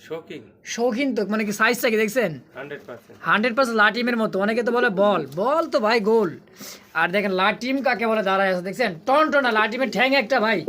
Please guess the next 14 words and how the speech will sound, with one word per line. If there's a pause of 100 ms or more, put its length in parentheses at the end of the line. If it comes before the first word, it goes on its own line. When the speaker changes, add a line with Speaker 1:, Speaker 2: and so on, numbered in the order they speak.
(380)
Speaker 2:
আর
মাথাটা
কিন্তু (120)
গোল, (180)
তাই
না? (720)
same
to (180)
same
দর্শক
এক
জোড়া (1120)
একদমই (140)
শৌখিনের।